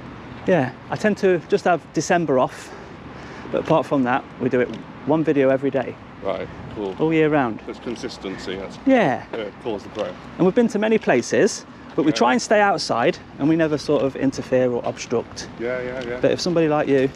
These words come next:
Speaker 1: does come out
Speaker 2: Yeah, yeah. Well, I've spoken to the, the, the, the owner, Nick Gray, just to be sure. But this is the actual, I don't want to go inside and that, but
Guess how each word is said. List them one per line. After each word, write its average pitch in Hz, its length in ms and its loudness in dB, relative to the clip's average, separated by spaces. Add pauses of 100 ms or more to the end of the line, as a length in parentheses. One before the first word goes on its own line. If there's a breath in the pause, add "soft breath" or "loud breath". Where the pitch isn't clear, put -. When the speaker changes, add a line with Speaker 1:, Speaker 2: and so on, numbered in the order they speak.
Speaker 1:
does 147 160 0
come 151 160 2
out 143 240 2 (480)
Speaker 2:
Yeah, 135 240 -4
yeah. 127 160 -6
Well, 123 140 -4
I've 127 60 -4
spoken - 240 -4
to - 100 -10
the, 117 120 -4
the, 107 560 -6
the, 110 180 -4
the 117 160 -2
owner, 117 160 -4
Nick 98 180 -6
Gray, 107 220 -4
just - 160 -14
to - 60 -10
be 104 120 -8
sure. 98 260 -6 (380)
But 120 100 -2
this 135 160 -6
is 135 60 -6
the 135 80 0
actual, 117 320 -6
I 113 420 -8
don't 113 100 -4
want 95 140 -6
to - 60 -6
go - 60 -6
inside - 320 -2
and - 140 -12
that, 277 140 -8
but - 120 -12